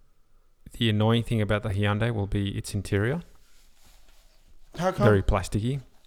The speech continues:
Speaker 2: Oh, really? I've heard the interior was okay.
Speaker 1: N-, not compared to all of its competitors.
Speaker 2: Oh, okay.
Speaker 1: The compelling, the compelling,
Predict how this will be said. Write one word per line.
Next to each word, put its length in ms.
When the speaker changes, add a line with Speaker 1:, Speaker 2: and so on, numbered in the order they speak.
Speaker 2:
Oh, 100
really? 380
I've 160
heard 160
the 100
interior 420
was 160
okay. 480
Speaker 1:
N-, 280
not 260
compared 300
to 80
all 180
of 80
its 100
competitors. 640
Speaker 2:
Oh, 100
okay. 260
Speaker 1:
The 80
compelling, 680
the 140
compelling, 760